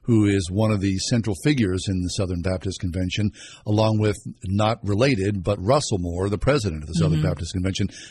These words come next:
Speaker 1: not related at all. But, um, what's interesting is the role of women in Southern Baptist Convention is minimized. I mean, greatly
Speaker 2: Minimized.
Speaker 1: I mean,
Speaker 2: Yeah.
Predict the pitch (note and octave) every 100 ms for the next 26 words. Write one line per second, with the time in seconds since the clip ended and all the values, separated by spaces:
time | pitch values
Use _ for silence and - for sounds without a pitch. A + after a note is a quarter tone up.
0 | - A2+ A2+ A2 G2 G2 F#2+ A#2 F#2+ F2+
1 | G2+ - - - - A#2+ - - - -
2 | - _ - D3 E3 G#3+ G#3 F3 D3+ C3
3 | - - - A2 G#2+ D3 E3 A#2 C3 A#2+
4 | G#2 F#2 A2+ G#2 G2 G2 G2 - F#2 G#2+
5 | A2 F2+ E2+ _ _ - - - A#2+ A2
6 | G#2 A2 B2 F3+ F#3+ E2+ B1 - - -
7 | - _ _ _ _ G#2+ A2 G2 F#2+ C3+
8 | F3 D3+ A#2+ F3+ C3+ C#3+ D3 - - -
9 | C3 C3+ F3+ F3